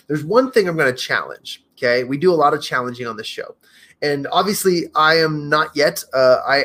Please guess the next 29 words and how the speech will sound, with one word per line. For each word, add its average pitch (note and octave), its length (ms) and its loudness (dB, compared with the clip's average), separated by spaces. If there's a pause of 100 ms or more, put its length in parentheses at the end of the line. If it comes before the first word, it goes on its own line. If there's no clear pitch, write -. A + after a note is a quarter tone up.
I C3+ 120 2
am C3+ 200 -2
not C#3+ 240 -2
yet C#3 260 -4
a C#3 60 -10
millionaire, A#2+ 500 -8 (220)
okay? A2 240 -4 (380)
I C3 40 -6
just B2 160 -10
wanna B2 140 -6
be B2+ 100 -6
clear B2+ 360 -2
with - 180 -12
you, - 80 -10
everybody. - 400 -20 (100)
But A2 120 -4
I, C3+ 160 -2
I B2+ 180 -6
am B2+ 160 -2
not D3+ 300 0
yet D3 200 2
a C3+ 40 -8
millionaire. A#2+ 500 -8 (1160)
And C3 80 -6
I'm B2 80 -6
sure D#3 180 0
Harry D#3+ 300 2
Beckwith C#3+ 400 -2
is, - 420 -12